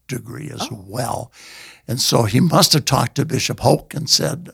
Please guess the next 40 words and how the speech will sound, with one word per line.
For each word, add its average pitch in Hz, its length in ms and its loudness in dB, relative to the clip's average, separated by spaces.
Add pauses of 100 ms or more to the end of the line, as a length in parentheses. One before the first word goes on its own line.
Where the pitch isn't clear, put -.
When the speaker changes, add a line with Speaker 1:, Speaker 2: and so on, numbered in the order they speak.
Speaker 1:
"I'd 123 160 -8
like 127 180 -6
to 131 100 -4
go 123 140 -2
someplace 123 440 -4
where 135 100 -2
I 113 40 -4
could 113 140 0
do 156 140 8
that." - 460 -2
Speaker 2:
Mm-hmm. 165 200 -18 (340)
Speaker 1:
And 127 240 -8
so, - 520 0 (120)
uh, - 40 -20 (180)
the - 280 -18
bishop 123 300 0
must 147 220 -4
have 147 80 -4
said - 220 -2
okay 117 320 -2
to 139 120 0
that. - 300 -8 (440)
And 120 300 -2
then, 123 220 0 (320)
um, 107 400 -10 (720)
all 120 200 0
of 113 100 -4
a 131 60 -8
sudden, 117 520 0 (640)
um, 113 400 -10 (1000)
I 143 100 4
got 131 160 2
a 123 60 4
letter 127 280 6
saying, 120 320 -2
"You're 123 140 -6
going 117 240 -4
to 110 60 -8
Saint - 240 -2
Paul - 260 -10